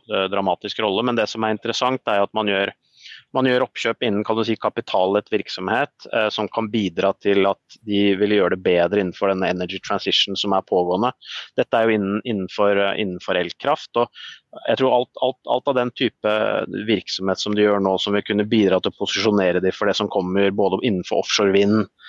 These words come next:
karbonfangst, alt av den type engineering og konsulentvirksomhet, vil jo være noe som kan gjøre at man får litt mer tro på at det er liv her, også etter at, eh, aktiviteten på norsk sokkel begynner å falle. Ehm, så, så,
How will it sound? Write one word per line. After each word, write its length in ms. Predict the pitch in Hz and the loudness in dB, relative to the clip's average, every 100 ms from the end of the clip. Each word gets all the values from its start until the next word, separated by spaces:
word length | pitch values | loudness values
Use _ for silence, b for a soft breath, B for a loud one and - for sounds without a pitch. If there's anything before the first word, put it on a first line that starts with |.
| B - | B -4
karbonfangst, 720 | 110 101 90 90 - 107 101 - | -2 0 -2 -4 -2 -2 -2 -2
alt 240 | 104 - 104 | -2 0 -2
av 80 | |
den 160 | 101 101 | 0 -2
type 320 | - 101 - 98 95 101 | -4 -6 0 2 2 0
engineering 640 | 101 107 104 95 92 104 | 0 2 4 4 2 2
og 140 | 98 - | 0 -4
konsulentvirksomhet, 1300 | 101 - 101 90 - 98 - 107 135 165 _ - _ 110 | -8 -4 -4 -4 -6 -8 -6 -6 -4 -6 _ -20 _ -6
vil 160 | 107 113 | -2 0
jo 60 | |
være 160 | 104 101 | 2 0
noe 100 | 95 | -2
som 220 | - 98 - | -4 -6 -2
kan 320 | 107 104 104 - B B B - | 0 0 -2 -6 B B B -4
gjøre 220 | 143 117 | 0 0
at 80 | - | 0
man 80 | 127 | -2
får 160 | 120 107 | 0 0
litt 100 | - | 0
mer 120 | 104 - | -2 0
tro 160 | 98 | -2
på 160 | - 101 | 0 -4
at 80 | - | -2
det 100 | 104 | -2
er 80 | 101 | 0
liv 120 | 92 | 0
her, 220 | 104 101 | 2 2
også 240 | 95 - 104 | 0 0 0
etter 240 | - 98 | 0 -2
at, 140 | 95 _ 101 | -2 _ 0
eh, 600 | 98 98 95 92 92 98 | 2 4 2 2 0 -2
aktiviteten 560 | - - 98 101 - 95 | -4 -6 -4 -2 -4 -6
på 160 | 107 | -6
norsk 240 | 98 - 98 | -6 -6 -10
sokkel 240 | - 98 | -12 -6
begynner 240 | 98 92 | -2 -2
å 60 | 92 | 0
falle. 340 | 104 98 170 220 B B B _ - | 0 2 0 -2 B B B _ -4
Ehm, 540 | 131 123 123 120 120 | 0 0 -2 -6 -8
så, 300 | 123 131 123 - | -6 -2 -2 -2
så, 160 | 127 | 0